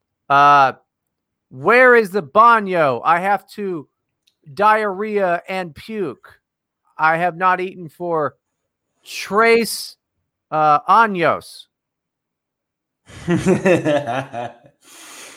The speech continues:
Speaker 2: But yeah, yeah, it's, you know, you got Costco down here, you've got Home Depot, you've got, uh, Bed Bath and Beyond, you've got all the, you know, the, the fast food restaurants, obviously.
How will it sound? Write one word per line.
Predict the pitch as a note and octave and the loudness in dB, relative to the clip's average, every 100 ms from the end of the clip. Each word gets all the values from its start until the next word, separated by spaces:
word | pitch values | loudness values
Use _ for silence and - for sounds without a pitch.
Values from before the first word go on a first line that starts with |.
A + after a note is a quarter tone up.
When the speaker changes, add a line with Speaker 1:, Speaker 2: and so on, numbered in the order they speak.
| - - - _ | -20 -20 -20 _
Speaker 2:
But | B2+ C#3 | 4 6
yeah, | D3 C#3 A#2 | 6 6 4
yeah, | C3+ G#3+ G3 | 4 4 4
it's, | F#3 F3+ - | 2 -4 -12
you | F#3 | -6
know, | F#3+ | -4
you | G3 | -4
got | E3 C#3 - | -4 -6 -4
Costco | C#3+ F3+ - F3+ F3+ | -4 -4 -6 -6 -2
down | F3+ F3 E3 | -2 -4 -6
here, | F3 | -8
you've | D#3+ B2+ | -10 -8
got | B2 A2 F#2+ - | -4 -4 -4 -6
Home | A2+ A2 | -8 -8
Depot, | G#2 A#2+ B2 A#2+ A#2 A#2 A2+ | -8 -10 -8 -2 0 0 -2
you've | A2+ G2+ - | -6 -8 -8
got, | G#2+ G2 F#2 F2+ G2+ | -6 -4 -6 -8 -10
uh, | F2+ E2+ D#2+ | -6 -6 -8
Bed | A#2 A2 | -6 -6
Bath | A2 G#2 F#2+ | -4 -6 -8
and | F2 | -14
Beyond, | F2+ G2+ G2 G2+ G2 G2 F#2+ - | -10 -6 -4 -2 -4 -6 -10 -10
you've | C3 | 0
got | D3 | 2
all | B2+ | 2
the, | G#2+ F#2+ F2+ D#2 | 2 -2 -4 -6
you | A2 | -6
know, | G2 F2 E2+ E2 D#2+ _ _ | -6 -6 -8 -14 -16 _ _
the, | - | -20
the | E2+ | -14
fast | - G#2+ F#2 | -8 -6 -6
food | A2+ G#2 | -4 -2
restaurants, | F2+ F2 - F2 E2+ | -2 -4 -6 -8 -6
obviously. | E2+ E2 E2+ D#2+ - E2+ E2+ | -6 -6 -6 -8 -6 -8 -8